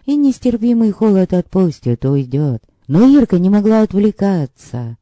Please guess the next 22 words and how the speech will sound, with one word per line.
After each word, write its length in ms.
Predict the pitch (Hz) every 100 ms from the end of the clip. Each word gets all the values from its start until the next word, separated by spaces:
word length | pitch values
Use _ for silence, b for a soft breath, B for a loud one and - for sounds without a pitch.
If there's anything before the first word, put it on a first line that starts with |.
| _ _ _
Ещё 520 | 139 147 190 - 254
вчера 680 | 233 - 233 226 202 131 110 -
ей 320 | 127 202 233
казалось, 580 | 226 220 214 240 233 214
что 200 | - 196
нет 340 | 208 202 220
и 40 | 220
не 180 | 220
может 420 | 208 165 208 196 160
быть 220 | 139 123
ничего 400 | 120 135 131 160
глупее 600 | 123 131 135 151 143 123
и 160 | -
несправедливее 1500 | 202 226 185 - - 131 113 110 110 120 196 123 107 104 107 b b
гибели 680 | 139 247 247 147 123 123
Таньки 400 | 123 143 180 185
и 160 | 180 175
Богдана. 800 | 170 170 160 165 123 101 101 101 _ _
Сейчас 640 | - 214 - 185 240 233
выяснилось, 880 | 233 190 127 - 110 110 104 98 - _
что 260 | - - 160
есть. 680 | 220 147 143 139 - _